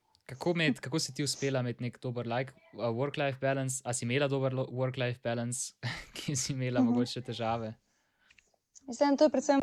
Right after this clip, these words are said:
Speaker 2: tricky, ne. Zakaj? Zato, ker vedno imaš občutek, če bi zdaj še delal, namesto da, da se spočijem, verjetno bi lahko več dosegel, več strank, več trga,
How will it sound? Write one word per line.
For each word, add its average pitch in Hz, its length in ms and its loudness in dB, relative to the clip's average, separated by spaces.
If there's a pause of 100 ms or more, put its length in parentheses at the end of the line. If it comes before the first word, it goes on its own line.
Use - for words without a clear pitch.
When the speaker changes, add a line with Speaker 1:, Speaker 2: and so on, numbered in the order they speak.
(220)
Speaker 2:
tricky, 262 380 4
ne. 202 260 0
Zakaj? 214 440 4 (520)
Zato, 220 200 2 (160)
ker 302 160 12 (360)
vedno 254 360 10
imaš 285 220 6
občutek, 285 480 4 (540)
če - 140 6
bi 240 120 6
zdaj 240 240 10
še 330 140 8
delal, 302 360 10
namesto 269 420 8
da, 226 160 -2 (200)
da 196 180 8 (160)
se 160 180 -2
spočijem, 285 600 6 (100)
verjetno 262 340 6
bi 254 100 8
lahko 254 220 6
več 254 240 8
dosegel, 262 440 6
več 247 180 8
strank, 247 420 6
več 240 260 4
trga, 233 400 6